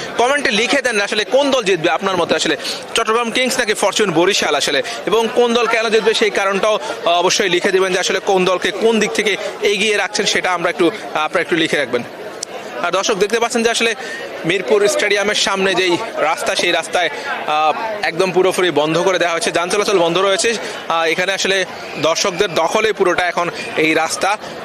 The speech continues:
যদিও ম্যাচ শুরু হতে এখনও প্রায় তিন ঘন্টা বাকি, তার আগেই কিন্তু দর্শকরা পৌঁছে গেছে এবং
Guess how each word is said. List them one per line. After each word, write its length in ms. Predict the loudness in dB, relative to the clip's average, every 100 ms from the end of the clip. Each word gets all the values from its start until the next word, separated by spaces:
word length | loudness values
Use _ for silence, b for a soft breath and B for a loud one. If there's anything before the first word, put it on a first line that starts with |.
| -8 -2
যদিও 360 | 2 4 2
ম্যাচ 520 | 2 0 0 -2 -2 -4 -6 -4
শুরু 260 | 0 2
হতে 220 | 2 2
এখনও 400 | 0 0 0 -2 -2
প্রায় 240 | -2 0 -2
তিন 220 | 0 0 2
ঘন্টা 260 | 0 0
বাকি, 300 | 0 0 -2 B B B -2
তার 160 | -2
আগেই 280 | 0 0 0
কিন্তু 240 | 0 0
দর্শকরা 440 | 2 0 0 -2 0
পৌঁছে 280 | 0 0 0
গেছে 260 | 0 0
এবং 200 | 0 0